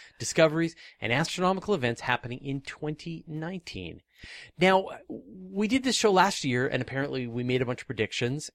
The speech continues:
and I don't care. Uh, <laughs> what, whatever predictions we made for twenty eighteen, those are lost to the annals of time. There is no way for anybody to go to check or verify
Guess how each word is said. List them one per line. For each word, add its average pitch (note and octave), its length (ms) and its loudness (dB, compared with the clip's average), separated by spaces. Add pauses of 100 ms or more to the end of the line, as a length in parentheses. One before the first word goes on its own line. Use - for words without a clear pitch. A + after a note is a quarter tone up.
and C3 400 0
I C#3 80 2
don't E3+ 140 -2
care. F#3 320 0 (400)
Uh, A#2 340 8
<laughs> - 1160 12 (960)
what, A3 540 4 (260)
whatever A#3 400 8
predictions F3 580 2
we A3+ 200 0
made C3 320 6
for C3 100 -6
twenty E3 400 2
eighteen, D#3 400 -2
those D#3 180 0
are C3+ 60 0
lost C3+ 640 -2 (300)
to C3 160 -2
the A#2 400 -6
annals D#3 380 0
of C#3 120 -8
time. B2+ 480 -4
There C#3 160 2
is C#3+ 160 -2
no F3+ 340 4
way A#2+ 300 6
for - 160 -8
anybody C#3+ 380 0
to C3+ 100 -4
go B2+ 200 0
to G#2 80 -4
check - 380 2
or G#2 100 -4
verify G3+ 680 2